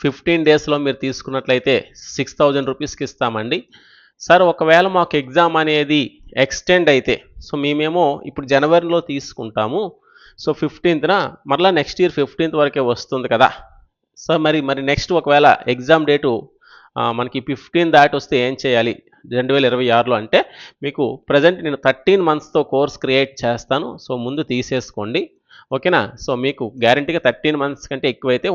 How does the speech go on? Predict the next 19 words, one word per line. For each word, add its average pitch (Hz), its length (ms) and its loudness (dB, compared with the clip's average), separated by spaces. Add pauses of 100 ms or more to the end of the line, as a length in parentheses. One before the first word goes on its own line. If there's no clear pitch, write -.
ఉండదు. 107 320 -4 (680)
ఓకేనా? 160 200 -2 (380)
సేమ్ 202 220 10 (220)
సైనిక్ 170 380 2
స్కూల్ 170 240 -2
లాంగ్ 143 260 6
టర్మ్ 135 240 0
ఆన్‌లైన్ 123 320 -2
కోచింగ్ 113 320 -6
కూడా 160 160 4
అంతే. 113 240 -2 (320)
So 151 100 -4 (100)
నెక్స్ట్ - 260 0 (600)
ఈ 180 40 4 (120)
పొంగల్ 175 320 6
అయిపోయిన 165 360 2
తర్వాత 135 240 2 (100)
ట్వెల్వ్ 147 280 2
మంత్స్‌కే 147 380 -2